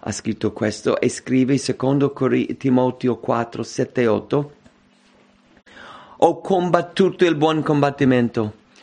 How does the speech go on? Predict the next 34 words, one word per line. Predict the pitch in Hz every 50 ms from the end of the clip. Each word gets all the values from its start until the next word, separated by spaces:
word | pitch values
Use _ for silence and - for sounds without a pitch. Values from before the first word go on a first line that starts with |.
| - -
ho | - 170 190 175
finito | - - 196 190 180 190 196 190 190 - - 180
la | 170 156 151 151
corsa, | - - 147 131 135 127 120 - - 123 117 - - - -
ho | - 175 160
serbato | - - - 185 175 160 143 196 202 208 - - - 143
la | 151 156 151
fede. | 151 - 156 147 143 139 120 127 123 120 - - - - - - _ _ _ _
Per | - 151 147 139
il | 135
resto | 127 131 135 127 - - - 120 120
mi | 127 131 135 139 139 135
è | 135 127 120 113
riservata | 110 123 127 113 123 131 113 117 - 127 - - - - 131
la | 127 127 104 - -
corona | - 135 131 123 131 139 135 131 135 131
di | 127 117 127 120
giustizia | 107 131 127 - - - 135 135 127 131 - - 127 - - - - - -
che | - 165
il | 170 170 170 160
Signore, | 147 - - 165 156 160 160 156 147 135 127 117 - - -
il | - 175 196 185 175
giusto | 143 127 226 254 247 - - - 233 226 208 160
giudice, | 147 190 247 269 233 208 175 139 - 185 170 139 110 - - _ _ _ _ _ _ - - _ _ -
mi | 117 139 151 147
assegnerà | 143 143 - - 151 143 143 143 147 160 165 156
in | 135 120
quel | 117 117 120 117 104
giorno, | 113 120 117 117 117 127 123 123 - - - - -
e | 147 180
non | 190 196 202 202 190 -
solo | - - 226 214 208 202 202 196
a | 190
me | 190 196 208 214 214 214 214 208 208 -